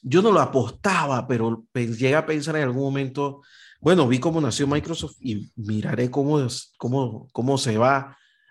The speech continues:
en el panteón donde está Netscape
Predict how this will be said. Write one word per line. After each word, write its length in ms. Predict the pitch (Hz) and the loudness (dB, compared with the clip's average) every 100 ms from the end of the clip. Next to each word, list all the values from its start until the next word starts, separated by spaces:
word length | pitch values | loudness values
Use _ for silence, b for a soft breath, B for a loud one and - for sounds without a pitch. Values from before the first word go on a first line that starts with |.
| B _ | B _
en 300 | 120 113 110 | -8 -4 -4
el 100 | 104 | -2
panteón 840 | 117 107 101 120 123 127 120 117 | -2 -2 0 0 2 0 -2 -4
donde 220 | 113 104 | -4 -2
está 260 | 104 - 113 | -4 -4 -2
Netscape 800 | 110 120 120 - - 107 104 | 0 0 0 -2 -4 -4 -6